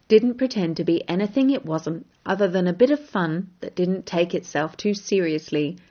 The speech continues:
and was well appreciated by the audience. And the Genetian was the perfect place to have this play. As always in the institution of Genetian custom, the set elaborately invited us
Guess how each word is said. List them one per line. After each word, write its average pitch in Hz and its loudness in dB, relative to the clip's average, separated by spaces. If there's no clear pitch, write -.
and 175 2
was 175 -2
well 175 2
appreciated 165 0
by 165 4
the 180 6
audience. 160 2
And 214 4
the 226 6
Genetian 262 4
was 220 0
the 254 -2
perfect 247 -4
place 180 -2
to 175 -4
have 175 -6
this 180 -6
play. 160 -8
As 240 2
always 190 2
in 185 0
the 180 0
institution 220 -4
of 175 -6
Genetian 214 -4
custom, 156 -12
the 202 -2
set 226 -4
elaborately 208 -2
invited 185 -2
us 175 -6